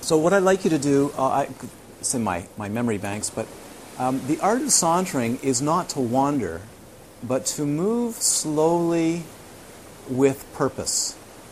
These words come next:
So see yourself, um, number one, having enough mindfulness to spot the ignoring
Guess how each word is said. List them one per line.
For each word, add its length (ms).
So 480
see 280
yourself, 680
um, 400
number 260
one, 320
having 420
enough 240
mindfulness 800
to 160
spot 640
the 240
ignoring 800